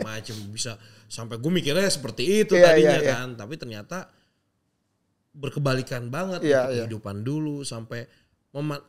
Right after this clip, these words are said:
Speaker 2: sebenarnya gini, memanfaatkan transmigrasi mungkin bukan cuma alasan kesehatan aja gitu ya, karena kan ada bantuan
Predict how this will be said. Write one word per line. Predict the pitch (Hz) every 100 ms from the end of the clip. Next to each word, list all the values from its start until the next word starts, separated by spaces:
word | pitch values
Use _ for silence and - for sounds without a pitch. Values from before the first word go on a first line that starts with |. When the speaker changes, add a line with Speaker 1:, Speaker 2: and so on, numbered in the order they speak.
| _
Speaker 2:
sebenarnya | - 147 208
gini, | 160 147
memanfaatkan | 156 151 151 143 131 160 151
transmigrasi | 147 147 156 147 135 135 123 202
mungkin | 160 143 196 180
bukan | 151
cuma | 127 131
alasan | 110 123 139
kesehatan | 135 - 120 123 107
aja | 185 170
gitu | 123 131
ya, | 131
karena | 139 185
kan | 214
ada | 139 143
bantuan | 131 131 139 135